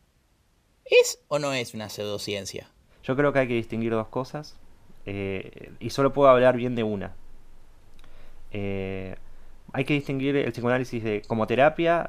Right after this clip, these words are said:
Speaker 2: de como, mm, paradigma teórico. Como terapia, depende.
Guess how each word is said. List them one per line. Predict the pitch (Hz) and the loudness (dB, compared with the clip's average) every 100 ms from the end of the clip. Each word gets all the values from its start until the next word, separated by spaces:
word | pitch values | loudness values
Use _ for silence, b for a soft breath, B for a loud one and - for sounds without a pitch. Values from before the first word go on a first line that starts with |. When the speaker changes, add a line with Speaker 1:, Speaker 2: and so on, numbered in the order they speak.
| - | -6
Speaker 2:
de | 107 110 | -4 -4
como, | - 110 107 104 104 98 | -2 0 0 0 0 -2
mm, | 101 95 - - - - - - | -4 -10 -10 -10 -10 -10 -10 -2
paradigma | 110 107 110 107 | 2 2 2 -2
teórico. | 95 - - - - - - - - - b b b b b b - | -4 -10 -12 -16 -18 -20 -20 -20 -20 -18 b b b b b b -2
Como | 123 123 | 2 4
terapia, | 156 202 180 131 104 - - - - - | 6 4 4 2 0 -6 -18 -16 -14 -4
depende. | 120 135 190 110 92 | -2 -2 -2 -4 -6